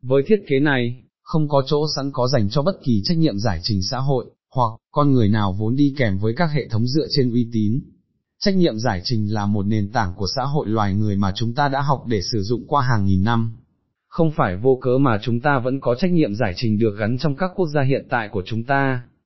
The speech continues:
Hai, chỉ có động cơ về mặt tài chính để điều chỉnh hành vi tốt. Trong Bitcoin, tiền và chỉ tiền mới có thể được sử dụng để tạo các kích thích vì điều này không thể lặp lại trên các tài khoản khác nhau.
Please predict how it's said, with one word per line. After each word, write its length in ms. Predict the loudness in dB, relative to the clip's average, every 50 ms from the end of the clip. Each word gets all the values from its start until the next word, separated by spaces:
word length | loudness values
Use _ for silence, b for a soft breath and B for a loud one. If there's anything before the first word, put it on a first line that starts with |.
| _ _ _ _ _ _ _ _ _ _ _ _ _ _ _ _ _ _ _ _
Hai, 360 | -4 -2 0 0 0 -2 -4 -8 _ _ _ _ _ _ _ _ _
chỉ 180 | -2 -2 0 0
có 140 | 0 0 0
động 200 | 0 0 -2 0
cơ 100 | 0 2 2 2 2
về 100 | 0 0
mặt 160 | 0 -2 -2 -2
tài 180 | -2 -2 -2 -2
chính 220 | -2 -2 -2 0 0
để 80 | -2 0
điều 160 | 0 2 2 2
chỉnh 200 | 0 0 -2 -2
hành 280 | -2 -4 -4 -2 -2 -2
vi 180 | -2 -2 -2 0
tốt. 240 | 0 0 0 -2 -4 _ _ _ _ _ _ _ _ -4
Trong 200 | 0 0 2 2 2
Bitcoin, 500 | 0 0 0 0 2 2 2 2 -2 -6 -10 -16 _ _ _ _
tiền 200 | 0 2 2 2
và 160 | 2 0 0 -2
chỉ 180 | -2 -4 -6 -4
tiền 220 | -2 -2 -2 0 0
mới 120 | -2 -2 -2
có 120 | -2 0 2
thể 160 | 2 0 2
được 180 | 2 0 -2 -2 -2 -2
sử 100 | -2 -2
dụng 280 | 0 -2 -2 -2 -2
để 180 | -4 -4 -4 -2
tạo 220 | 0 0 0 -2 -2
các 140 | -6 -6 -2 -2
kích 120 | -2 -2 0
thích 140 | 0 0 0 0
vì 140 | -2 -2 0
điều 160 | 2 2 2
này 200 | 2 0 0 -2
không 200 | 0 0 0 2
thể 180 | 2 2 0 0
lặp 200 | 0 -2 -4 -2
lại 220 | -4 -4 -4 -4 -4
trên 200 | -2 -2 0 0
các 160 | 0 -2 -2 0
tài 140 | -2 -2 -2
khoản 240 | -2 -4 -4 -4 -4
khác 180 | -4 -4 -2 0
nhau. 400 | 2 2 2 0 -2 -4 -8